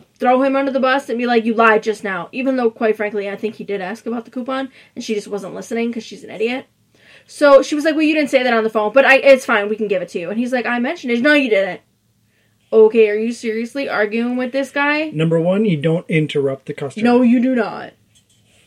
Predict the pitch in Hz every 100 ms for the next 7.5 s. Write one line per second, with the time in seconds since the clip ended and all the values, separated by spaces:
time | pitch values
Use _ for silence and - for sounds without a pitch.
0 | _ _ _ _ _ - 147 147 147 175
1 | 165 170 170 180 160 151 165 175 190 -
2 | 185 156 131 143 285 277 320 370 330 311
3 | 294 254 240 220 220 262 254 262 - 254
4 | 254 254 - 233 220 220 226 214 214 208
5 | - 214 214 220 - 190 202 226 262 254
6 | 254 262 262 269 277 277 285 277 226 220
7 | 208 185 - -